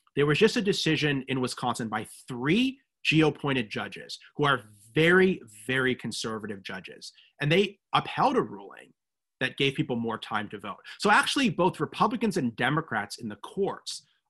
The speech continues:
are, are making rulings, making it easier for people to vote.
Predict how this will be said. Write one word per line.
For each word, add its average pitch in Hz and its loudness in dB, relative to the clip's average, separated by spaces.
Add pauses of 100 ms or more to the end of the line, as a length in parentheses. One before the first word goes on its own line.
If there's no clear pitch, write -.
are, 120 2 (580)
are 120 0
making 143 -2
rulings, 123 -2
making 117 -6
it 107 -10
easier 113 -6
for - -16
people 104 -12
to 98 -14
vote. 131 -4